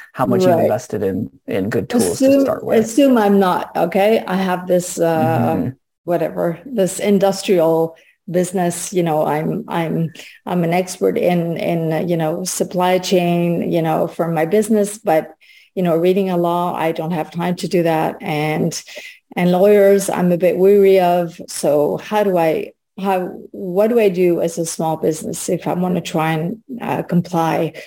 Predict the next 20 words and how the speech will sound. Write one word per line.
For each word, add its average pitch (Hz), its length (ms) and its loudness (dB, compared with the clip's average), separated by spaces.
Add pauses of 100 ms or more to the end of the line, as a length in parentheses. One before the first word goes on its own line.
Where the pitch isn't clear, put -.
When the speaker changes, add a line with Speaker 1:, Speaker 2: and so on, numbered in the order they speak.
(200)
Speaker 2:
with 175 240 0
my 165 200 0
state 165 360 -2
law 147 300 0
that 160 200 -2
just 165 220 -4
came 156 200 -4
out? - 240 -8 (760)
Speaker 1:
Person 143 240 -4
who 135 80 0
doesn't 151 380 -2
know, 127 400 -2
what 120 240 -6
you 127 80 -2
do 127 240 0
is 123 260 -2
you 113 220 -2
call 123 260 -2
a 127 40 -2
lawyer, 131 460 -4